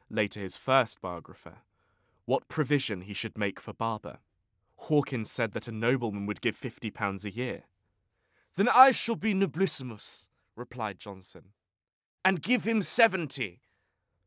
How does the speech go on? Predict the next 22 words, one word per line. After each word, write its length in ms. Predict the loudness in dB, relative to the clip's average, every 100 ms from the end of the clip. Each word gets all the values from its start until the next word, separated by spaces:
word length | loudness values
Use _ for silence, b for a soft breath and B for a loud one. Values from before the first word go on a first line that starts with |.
| _ -2
When 200 | 0 2
Johnson 440 | 4 4 2 -2
died 400 | 4 4 4 0
in 100 | -4
seventeen 600 | -6 -4 -2 -2 -4 -4
eighty-four, 720 | -4 -4 -8 -10 -10 -10 -16 _ _ _ _ _ _ _ _ _
Barber 420 | 2 4 4 2
was 200 | 0 -4
one 200 | -4 -4
of 120 | -4 -6
only 280 | -8 -8 -12
two 400 | -8 -6 -4 -6
people 360 | -6 -12 -10 -14
present. 540 | -12 -12 -12 -18 -20 _ _ _ _ _ _ _ _ _ _ _ -4
Johnson 440 | 2 2 2 -2
had 220 | 0 -2
made 300 | -2 -2 -2
his 180 | -4 -10
friend 540 | -4 0 0 0 -12 -14
his 220 | -14 -8
residuary 560 | -6 -2 -2 -4 -6 -6
legatee 560 | -6 -6 -8 -12 -16